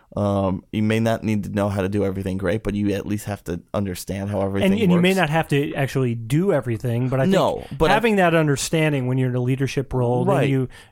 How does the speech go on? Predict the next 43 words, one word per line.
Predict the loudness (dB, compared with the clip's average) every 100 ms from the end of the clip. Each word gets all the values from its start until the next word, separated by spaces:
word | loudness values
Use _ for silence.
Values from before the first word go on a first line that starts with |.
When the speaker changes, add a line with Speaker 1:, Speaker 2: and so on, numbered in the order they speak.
| -2
Speaker 2:
you | 0
know | 4 4 4 2
what | 2 2 0
it | -2
takes | -4 -2 -2 -4
to | -8
do | -2 0 2
it. | 0 -2
And | 0
I |
Speaker 1:
Yeah. | 2
Speaker 2:
think | 0 0
you're | 0
a | 0
little | 0 0
more | 0 0 0 0 -2 -10 -20 -20 -20 -20 -20 _ _ -4
understanding, | -2 0 -2 0 2 2 2 0 0
especially | 0 -2 0
with | 0 2
low | 2 2
budget | 2 0 -2 -4 -6
Speaker 1:
For | -2 -2
sure. | 0 2 2
Speaker 2:
or |
no | 4 4 4
budget, | 2 0 2 -2 -2
to, | -2 2 2 2
uh, | 0 -2
to | -2 -2
what | -2 -2
your |
people | -2 -2 -2
are | -2
going | 0 0
through, | 0 -2
what | -2
your | -2
volunteers | 0 0 0 0 0
Speaker 1:
Exactly. | 2 0 0
Speaker 2:
are |
going | 2 0 0
through, | 0 2 2 2
and | 0